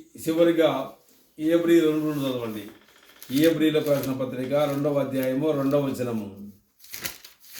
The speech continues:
కొత్త నిబంధన హెబ్రీలకు రాసిన పత్రిక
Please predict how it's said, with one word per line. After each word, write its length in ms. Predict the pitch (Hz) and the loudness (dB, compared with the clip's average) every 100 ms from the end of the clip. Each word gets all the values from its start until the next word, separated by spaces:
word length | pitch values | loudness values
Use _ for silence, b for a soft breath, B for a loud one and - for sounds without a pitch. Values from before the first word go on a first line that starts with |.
| - - _ _ _ - - - - _ _ _ _ - - - - - _ _ _ _ | -12 -12 _ _ _ -20 -18 -18 -20 _ _ _ _ -14 -14 -14 -20 -20 _ _ _ _
కొత్త 240 | - 135 156 | -10 -4 -2
నిబంధన 460 | 156 143 143 143 170 | 0 0 0 -2 2
హెబ్రీలకు 480 | 156 156 156 151 | 4 4 4 2
రాసిన 180 | 143 131 | 0 -4
పత్రిక 440 | 123 - 123 120 | -6 -8 -8 -6